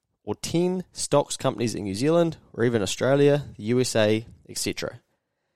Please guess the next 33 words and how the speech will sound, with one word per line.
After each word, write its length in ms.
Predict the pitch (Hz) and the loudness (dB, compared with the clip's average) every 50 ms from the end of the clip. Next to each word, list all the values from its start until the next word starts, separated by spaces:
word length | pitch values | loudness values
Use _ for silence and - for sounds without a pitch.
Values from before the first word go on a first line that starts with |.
| _ _ _ _ _ _ _ _ | _ _ _ _ _ _ _ _
The 80 | - 120 | -10 -6
fund 360 | - - 156 180 202 220 202 | -2 0 0 2 2 2 2
or 120 | - - | 2 4
E 120 | - 131 135 | 2 2 0
T 200 | - 120 110 113 | 0 0 0 0
F 140 | 113 - - | -2 0 0
buys 240 | 127 123 127 127 | 2 4 4 2
shares 320 | - - - 120 107 101 104 | 2 0 0 0 0 0 -2
in 60 | 98 | -2
each 220 | 107 175 185 - | -4 -4 -4 -6
of 40 | 190 | -6
the 80 | 180 165 | -6 -6
companies 460 | - - 123 - - 104 104 104 101 | -4 -6 -6 -4 -4 -4 -4 -4 -4
in 80 | 104 101 | -6 -6
proportion 420 | 98 - - 151 160 160 - 180 | -6 -4 -2 -2 -2 -2 -4 -6
to 80 | 160 147 | -8 -8
the 160 | 117 - - | -6 -4 -4
index 400 | 104 104 95 98 98 - - - | -4 -2 -2 -4 -4 -4 -6 -6
in 100 | - 104 | -4 -6
the 100 | 101 98 | -4 0
hope 380 | - 131 160 170 - _ _ - | 2 2 2 2 -2 _ _ -8
to 120 | - 160 | -6 -2
mirror 240 | 143 123 110 110 110 | 0 2 2 2 2
the 80 | 107 104 | 0 -2
performance 540 | 110 101 - - - 143 131 110 - - | -6 -8 -6 -2 -2 -2 0 -2 -2 -4
of 80 | 87 98 | -4 -4
this 160 | 110 117 - | -4 -4 -4
group 200 | - - 101 98 | -4 -4 -4 -4
of 140 | 107 95 - | -6 -8 -6
companies 500 | - 101 90 - 98 101 104 - - - - | -6 -6 -6 -4 -4 -4 -4 -4 -6 -10 -8
in 160 | - 104 95 | -8 -6 -4
the 140 | 98 101 127 | 0 0 2
index. 500 | 160 175 - 92 - - - - - - | 2 2 0 -2 -6 -6 -8 -10 -10 -10